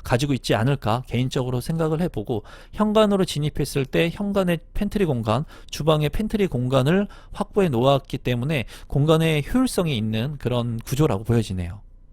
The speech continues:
팔사 C 타입도 한번 보도록 하겠습니다. 열아홉 세대로 구성이 되어 있고, 안방과 침실 일, 이로 구성이 되어 있습니다.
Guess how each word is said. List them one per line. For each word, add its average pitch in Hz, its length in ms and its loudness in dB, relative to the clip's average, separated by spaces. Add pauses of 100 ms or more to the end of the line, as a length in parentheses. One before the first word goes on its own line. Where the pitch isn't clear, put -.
(160)
팔사 220 240 6
C 240 240 0
타입도 208 420 4
한번 170 200 4
보도록 147 400 2
하겠습니다. 131 720 -4
열아홉 120 420 6
세대로 156 340 2
구성이 139 340 0
되어 131 180 2
있고, 104 360 0 (300)
안방과 165 760 2
침실 214 500 -4
일, 196 280 2
이로 120 420 2
구성이 139 380 0
되어 123 180 0
있습니다. 101 520 -4